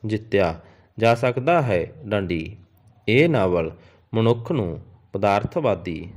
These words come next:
ਸੋਚ ਦਾ ਤਿਆਗ ਕਰਕੇ ਲੋੜਵੰਦਾਂ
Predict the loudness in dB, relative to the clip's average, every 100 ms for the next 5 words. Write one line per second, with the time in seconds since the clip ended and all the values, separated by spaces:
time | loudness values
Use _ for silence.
0 | -20 -20 -4 0 0 0 0 2 2 -2
1 | -14 -20 -20 -4 0 0 -2 -6 -14 -20
2 | _ -2 0 0 -2 -4 -4 -6 -18 -20
3 | _ 2 4 6 6 2 2 0